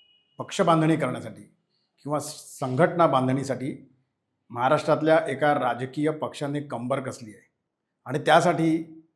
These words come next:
या राजकीय पक्षाने एका एजन्सीला, जी एजन्सी गेली काही वर्ष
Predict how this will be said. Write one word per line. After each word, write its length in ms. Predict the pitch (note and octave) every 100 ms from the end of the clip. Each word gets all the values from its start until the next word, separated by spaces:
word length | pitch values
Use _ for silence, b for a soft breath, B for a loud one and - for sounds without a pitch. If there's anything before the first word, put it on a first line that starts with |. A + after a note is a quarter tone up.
| -
या 180 | C3+ D3+
राजकीय 360 | B2+ - D#3
पक्षाने 720 | C#3+ C3 - C#3 C#3+ D#3 - _ _ _ _ _ _ _ _
एका 400 | C#3 C3+ F3 F3+ -
एजन्सीला, 600 | C3+ F#3 F#3 D#3 A2+ G#2+ - - A#2+
जी 120 | D3
एजन्सी 340 | E3 D#3 D#3 F3
गेली 220 | C#3+ C#3+
काही 260 | C#3+ B2 D3
वर्ष 280 | C3+ -